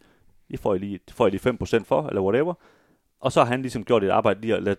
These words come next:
lade to ender mødes, men han, han repræsenterer ikke nødvendigvis Jack Wilshere til at starte med. Øh, sådan, sådan fungerer den verden også. Jeg siger ikke, hvad der, jeg ved ikke, hvad der er sket op i Aalborg, jeg siger bare, det kan være det, der er sket, og derfor, at man kan sige, O B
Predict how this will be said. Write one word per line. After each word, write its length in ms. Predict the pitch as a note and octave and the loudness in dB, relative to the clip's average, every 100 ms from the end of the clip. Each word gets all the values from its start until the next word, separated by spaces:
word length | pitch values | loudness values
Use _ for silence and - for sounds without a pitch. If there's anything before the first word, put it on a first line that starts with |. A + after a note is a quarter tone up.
| - | -4
lade 180 | G#2+ - | -8 -4
to 160 | C#3 | -2
ender 120 | G#2+ | -2
mødes, 300 | G#2 F#2+ G#2+ | -2 -2 -2
men 80 | G#2+ | -6
han, 100 | A2 - | -10 -10
han 180 | A2 | -6
repræsenterer 460 | G#2 G#2+ A2+ E3+ F#3 | -6 -6 -2 2 2
ikke 140 | B2 | 2
nødvendigvis 460 | A2+ A#2+ D3+ F#2+ E2 A2 | 0 -2 -2 -6 -4 -4
Jack 140 | G2 | -2
Wilshere 240 | B2 - | -4 -6
til 120 | - F#2 | -6 -4
at 60 | |
starte 280 | G2 C3+ - | 0 0 -2
med. 80 | E2+ - _ _ _ _ _ _ _ | -12 -16 _ _ _ _ _ _ _
Øh, 280 | - F2+ F2 - | -6 -6 -6 -10
sådan, 220 | - D#3 - _ | -6 -6 -8 _
sådan 140 | E3 E3+ | -4 -2
fungerer 200 | C#3+ E3 | 0 0
den 120 | C#3+ | 6
verden 220 | C3+ C3+ | 6 6
også. 200 | B2 C3 - | 2 0 -2
Jeg 140 | B2 | 0
siger 140 | D#3+ | 2
ikke, 100 | D3+ | 0
hvad 80 | C3+ | 2
der, 100 | A#2+ - | 0 0
jeg 80 | C3+ | -2
ved 80 | D#3+ | 0
ikke, 60 | |
hvad 80 | C#3 | 2
der 60 | A2 | 0
er 40 | |
sket 220 | - E3 | 0 0
op 80 | A2+ | 2
i 40 | |
Aalborg, 300 | A2+ B2+ A#2+ | 2 4 2
jeg 80 | G#2 | 2
siger 120 | B2+ | 0
bare, 100 | B2 | 0
det 100 | A#2 | 0
kan 160 | - C3+ | 0 2
være 80 | A#2 | 2
det, 140 | A#2+ | 2
der 60 | A2+ | -2
er 40 | |
sket, 260 | F2+ C3+ A#2 | -2 -4 -4
og 100 | G2+ | -2
derfor, 280 | A#2+ A2 G#2+ | 0 4 2
at 180 | - - _ _ _ - | 0 -10 _ _ _ -8
man 120 | G#2+ | -8
kan 60 | |
sige, 120 | F#2+ B2 | -4 -2
O 100 | |
B 60 | C3+ | 0